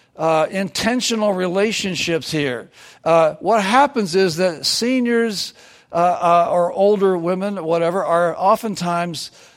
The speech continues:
just feel completely, again, disconnected from younger women. There, there's different issues, uh, family f-, versus those who've already done this.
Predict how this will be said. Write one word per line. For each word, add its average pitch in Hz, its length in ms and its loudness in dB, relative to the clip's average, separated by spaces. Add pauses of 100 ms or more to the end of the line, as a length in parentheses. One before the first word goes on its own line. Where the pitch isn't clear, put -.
(140)
just 196 280 -2
feel 208 340 0
completely, 185 540 -4
again, 170 260 -4
disconnected 185 640 -6
from 160 180 -10
younger 156 280 -6
women. 156 320 -6
There, 156 160 -4
there's 151 200 -6
different 160 360 -8
issues, 143 440 -8
uh, 131 120 -10
family 170 560 -6
f-, - 140 -16
versus 135 440 -10
those 156 220 -4
who've 139 100 -8
already 147 220 -6
done 156 260 -6
this. 160 320 -10